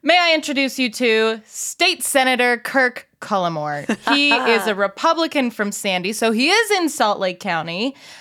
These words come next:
Speaker 1: Uh, he served in that position since twenty eighteen. He is currently in Senate leadership. And just a little bit more about him.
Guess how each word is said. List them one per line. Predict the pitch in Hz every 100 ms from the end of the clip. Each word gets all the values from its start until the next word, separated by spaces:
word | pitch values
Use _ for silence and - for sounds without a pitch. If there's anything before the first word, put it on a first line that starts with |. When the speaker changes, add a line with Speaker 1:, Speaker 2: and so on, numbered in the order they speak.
| -
Speaker 1:
Uh, | 220 214
he | 214 254
served | - 240 247
in |
that | 233 214
position | 226 202 202 208 196
since | - 185 175
twenty | - 202 180 175
eighteen. | 170 170 - 240 233 233
He | 226 202
is | 180 175
currently | - - 240 233 226 233 240
in | - 185
Senate | 175 - 180 170 -
leadership. | 208 277 269 269 - 269 262 262 - - - - -
And | 240 240 240 240
just | 403 -
a | 554
little | 508 427
bit | 320
more | 311
about | 277 262 262
him. | 220 240 240 240 247